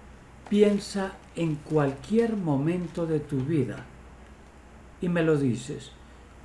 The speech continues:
niña o grande, triste o miedo,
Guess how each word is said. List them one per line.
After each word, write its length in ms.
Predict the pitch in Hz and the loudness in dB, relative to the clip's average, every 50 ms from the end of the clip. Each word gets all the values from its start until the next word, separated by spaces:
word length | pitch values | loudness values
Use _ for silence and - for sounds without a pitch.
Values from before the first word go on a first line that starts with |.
| - - | -8 -2
niña 580 | 143 156 180 196 196 196 190 196 202 196 196 - | 0 2 4 4 4 4 4 2 2 0 -2 -2
o 140 | 202 185 185 | -2 0 0
grande, 580 | 165 160 143 127 120 113 113 110 113 123 117 117 123 - - - - - - - - - - - - - - - - - - - - | 2 2 4 4 4 2 0 0 -2 -4 -6 -6 -8 -14 -18 -20 -20 -20 -20 -20 -20 -20 -20 -20 -20 -20 -20 -20 -20 -20 -20 -8 0
triste 640 | - 165 175 202 202 196 - - - 220 214 214 - - | 2 4 6 6 4 4 0 -2 0 2 2 2 0 -4
o 100 | 196 185 | -6 -4
miedo, 460 | 180 175 165 143 123 110 107 107 110 | -2 0 2 2 2 2 0 -2 -4